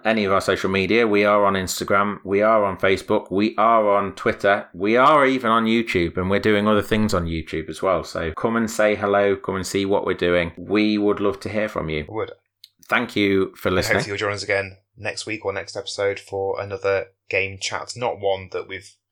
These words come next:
Speaker 2: already done, something a bit different. So, yeah.
Speaker 1: Yeah, it's gonna be a good one. It is a good one. It's my
Speaker 2: You
Speaker 1: one.
Speaker 2: know categorically already it's gonna be
Speaker 1: Yeah.
Speaker 2: a good one.
Speaker 1: I, I, the game is brilliant.
Speaker 2: Right.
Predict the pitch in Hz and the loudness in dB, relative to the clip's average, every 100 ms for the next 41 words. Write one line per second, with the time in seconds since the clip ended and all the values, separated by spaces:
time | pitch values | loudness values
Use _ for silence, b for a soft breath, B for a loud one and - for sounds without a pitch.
0 | _ 98 95 - 139 151 139 - 90 87 | _ -12 -12 -6 -4 -4 -6 -10 -12 -14
1 | - 113 - 113 - - - 101 98 - | -14 -10 -10 -10 -8 -6 -4 -6 -8 -10
2 | - 90 98 101 92 98 - 120 113 104 | -8 0 2 2 0 -2 0 0 2 2
3 | 101 - 107 92 85 73 _ _ _ - | 2 2 0 2 0 -2 _ _ _ -2
4 | 90 104 101 104 95 85 82 92 92 90 | 0 0 0 -2 -2 -2 -4 -2 0 0
5 | 101 101 - - - - 92 - 95 92 | -2 -4 -6 -10 -8 -6 -6 -4 -4 -4
6 | - - 90 82 78 80 85 - _ _ | -6 -12 -6 -2 -2 -2 -10 -12 _ _
7 | - _ - 117 - 107 110 - 131 104 | -20 _ -2 -2 0 -2 -2 -2 -4 2
8 | 123 120 107 85 104 90 76 - | 2 2 -4 -2 0 0 -4 -8